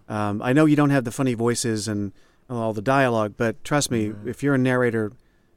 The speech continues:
Speaker 1: the, the agreement's pretty general that nonfiction is much more difficult to make entertaining than
Speaker 2: Yeah.
Speaker 1: fiction is.
Speaker 2: Hmm.
Speaker 1: And, um, so that's, and then slowly over time, uh, I went full-time as a narrator. So by, say, two thousand,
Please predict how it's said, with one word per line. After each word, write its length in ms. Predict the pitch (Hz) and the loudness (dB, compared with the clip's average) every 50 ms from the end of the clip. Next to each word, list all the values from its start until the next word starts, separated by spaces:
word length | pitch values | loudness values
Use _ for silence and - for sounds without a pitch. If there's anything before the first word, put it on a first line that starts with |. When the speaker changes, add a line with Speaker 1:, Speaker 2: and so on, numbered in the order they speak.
| _ - | _ -4
Speaker 1:
the, 160 | 127 120 117 | -2 -2 -2
the 180 | 104 - 120 123 | 0 0 2 2
agreement's 460 | 123 110 123 147 151 143 135 120 - | 2 4 6 6 6 6 6 4 0
pretty 240 | - - 139 123 117 | -2 -4 -2 -2 -2
general 360 | 98 117 113 113 110 107 107 101 | -2 -2 -2 0 0 0 -2 -2
that 200 | 107 107 - - | -4 -4 -4 -4
nonfiction 600 | 131 120 123 127 131 120 - 123 110 - - 120 | -2 0 2 2 0 0 -2 -6 -6 -6 -4 -4
is 140 | 110 101 104 | -4 -4 -2
much 300 | 123 127 135 139 - - - | -2 0 0 -2 -2 -4 -6
more 100 | 120 107 | -6 -6
difficult 460 | 95 120 117 - 127 117 113 107 - | -4 -6 -6 -6 -6 -8 -8 -8 -8
to 100 | - 120 | -6 -4
make 180 | 113 110 107 | -4 -4 -4
entertaining 680 | - 107 - - 101 - - 107 107 104 101 98 101 104 - _ - _ _ _ _ - | -4 -6 -6 -8 -10 -8 -6 -4 -4 -4 -4 -6 -8 -10 -14 _ -20 _ _ _ _ -10
than 160 | - 117 113 104 | -4 -2 -2 0
Speaker 2:
Yeah. 100 | 101 190 | 0 0
Speaker 1:
fiction 280 | 170 82 85 123 104 | -2 -2 -2 -2 -2
is. 240 | 101 98 95 - - - - _ _ _ _ _ _ _ - | -4 -4 -6 -8 -10 -14 -18 _ _ _ _ _ _ _ -14
Speaker 2:
Hmm. 80 | - 90 | -8 -6
Speaker 1:
And, 300 | 120 113 113 110 110 104 | -4 -2 -2 -2 0 0
um, 340 | 113 107 107 104 101 104 - _ _ | 0 0 0 0 -2 -4 -8 _ _
so 180 | - - - 139 | -10 -6 -2 2
that's, 240 | 131 156 160 - - _ _ _ - | 2 2 0 0 -6 _ _ _ -8
and 160 | - 151 131 127 | -4 -2 0 2
then 120 | 147 131 | 2 0
slowly 460 | - - - 175 180 180 170 170 151 | 0 0 4 4 4 6 6 4 4
over 160 | 143 135 127 123 | 4 2 0 -2
time, 560 | - - 160 156 147 135 120 113 110 110 104 - - _ _ _ _ _ _ _ _ _ _ _ _ _ _ _ - | -6 -4 -4 -2 -2 -2 -2 -2 -2 -4 -6 -8 -16 _ _ _ _ _ _ _ _ _ _ _ _ _ _ _ -10
uh, 240 | 123 110 110 113 - | -8 -6 -6 -4 -4
I 80 | 135 | -2
went 200 | 131 131 131 120 | -2 0 -2 -2
full-time 640 | - - - 160 165 160 143 - 143 131 127 120 113 | -4 0 2 4 4 4 4 0 -2 0 0 0 0
as 100 | 113 104 113 | -2 -2 -2
a 60 | 107 | -2
narrator. 340 | 107 107 107 104 107 101 104 | -2 -2 -2 -2 -2 -4 -4
So 140 | - - | -4 -2
by, 220 | 123 123 123 120 113 - - - | -2 0 0 0 -2 -4 -8 -10
say, 180 | - - 135 120 | -8 -6 -6 -6
two 160 | - - 135 | -4 -6 -8
thousand, 720 | 120 - 135 123 123 127 120 120 123 123 123 123 127 - | -4 -2 0 2 2 2 0 -2 -4 -4 -4 -6 -8 -10